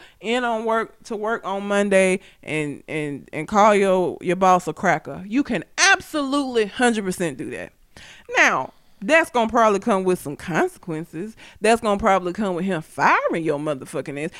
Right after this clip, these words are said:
but he can't stop you from saying it. I don't know why people don't understand that you can say what you wanna say, but it does not make you free from consequence because it's your opinion. That's not how that shit works, especially not when you're an entertainer and you know that your fan base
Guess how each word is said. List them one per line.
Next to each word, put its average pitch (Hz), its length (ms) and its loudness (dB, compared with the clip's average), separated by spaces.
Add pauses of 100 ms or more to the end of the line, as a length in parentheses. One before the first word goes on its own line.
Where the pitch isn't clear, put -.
(120)
but 370 120 2
he 415 60 6
can't 403 300 0
stop 262 360 0
you 233 80 -4
from 160 200 -8
saying 220 420 2
it. - 160 -12
I 240 120 2
don't 320 140 2
know 302 120 4
why 294 220 4
people 302 240 0
don't 254 160 0
understand 262 600 -2
that 202 140 0
you 302 140 0
can 349 160 -2
say 277 220 -2
what 294 200 -4
you 269 80 -4
wanna 240 260 -2
say, 254 180 0
but 233 160 -2
it 214 140 -4
does 233 180 2
not 240 280 2
make 233 300 -2
you 226 120 -4
free 226 340 -2
from 202 260 -6
consequence 240 840 0
because 220 320 0
it's 196 160 -4
your 185 160 0
opinion. 160 420 -10 (420)
That's 339 260 2
not 339 180 4
how 339 200 4
that 311 180 2
shit 330 280 -2
works, 302 480 2 (240)
especially 349 420 2
not 311 220 4
when 302 120 -2
you're 285 180 2
an - 60 -2
entertainer 285 640 0
and 240 200 -2
you 269 160 -4
know 269 300 -2
that 233 200 -2
your 247 120 2
fan 311 600 2
base 175 540 0